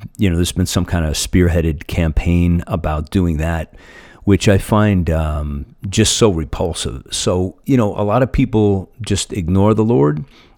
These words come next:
or come to him only in times of desperation. But, you know, it's like any other relationship, folks.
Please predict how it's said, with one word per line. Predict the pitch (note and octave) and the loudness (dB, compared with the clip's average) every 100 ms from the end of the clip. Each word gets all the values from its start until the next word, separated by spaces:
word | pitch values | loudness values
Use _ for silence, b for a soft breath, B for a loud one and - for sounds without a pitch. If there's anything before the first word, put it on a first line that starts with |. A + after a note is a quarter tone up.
| - | -4
or | - A2 | 0 0
come | - B2+ | 2 2
to | C#3 - A#2+ | 2 2 2
him | A2 G#2 G2+ - | 4 0 -4 -2
only | A2 C3+ C3+ | 2 4 4
in | G#2+ | 2
times | - G#2+ G2+ | 0 -2 0
of | F2 | -2
desperation. | F2 F2+ - F2+ A2+ - C2+ C2 B B B B B B - | -2 -4 -2 0 0 -2 -6 -10 B B B B B B 0
But, | A2 - | 0 4
you | B2+ | 4
know, | C3+ A2+ - | 4 0 -2
it's | A2 - | -2 2
like | C3+ C3 | 2 2
any | - D#3 C#3+ | 2 2 2
other | - F3 | 0 0
relationship, | D#3+ C3+ G#2+ B2+ - B2 - E2+ | 2 2 2 0 0 0 0 -2
folks. | - F2+ E2+ - - - | 0 -2 -2 -4 -10 -10